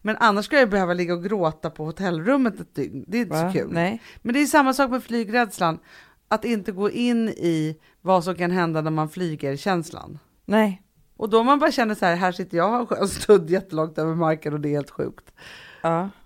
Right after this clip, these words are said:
Speaker 1: Det ska ju vara svårt. Men jag bara
Speaker 2: Men
Speaker 1: tänker
Speaker 2: jag
Speaker 1: att
Speaker 2: tror att det handlar mycket om intelligens.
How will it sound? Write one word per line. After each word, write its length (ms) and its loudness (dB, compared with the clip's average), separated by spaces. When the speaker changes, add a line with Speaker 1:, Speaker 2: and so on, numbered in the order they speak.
Speaker 1:
Det 200 0
ska 240 0
ju 100 2
vara 140 0
svårt. 460 -6
Men 100 2
jag 80 4
bara 120 2
Speaker 2:
Men 40 4
Speaker 1:
tänker 180 8
Speaker 2:
jag 140 12
Speaker 1:
att 80 2
Speaker 2:
tror 120 6
att 80 2
det 100 4
handlar 500 -2
mycket 300 -6
om 140 -4
intelligens. 680 -8